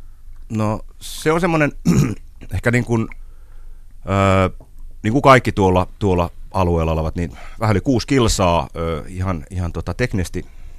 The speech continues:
verrattain haastava se loppuosa siitä, mutta, mutta tota, perusleirit siellä on aina neljässä kilsassa ja, ja lumiraja on noin neljä kahdeksan viisi. Ja eli, eli vuorena,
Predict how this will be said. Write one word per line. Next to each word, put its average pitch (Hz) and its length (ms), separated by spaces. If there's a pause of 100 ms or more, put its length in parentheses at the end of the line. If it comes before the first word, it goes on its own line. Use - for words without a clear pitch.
(220)
verrattain 95 440
haastava 101 440
se 85 180
loppuosa 90 440
siitä, 76 320 (720)
mutta, 95 480
mutta 92 320
tota, 92 260
perusleirit 113 460
siellä 101 180
on 101 60
aina 98 140
neljässä 90 280
kilsassa 82 520 (260)
ja, 78 340
ja 80 180
lumiraja 85 500
on 78 100
noin 87 160
neljä 80 180
kahdeksan 80 560
viisi. 80 400 (680)
Ja 82 120
eli, 80 160
eli 82 200 (480)
vuorena, 98 400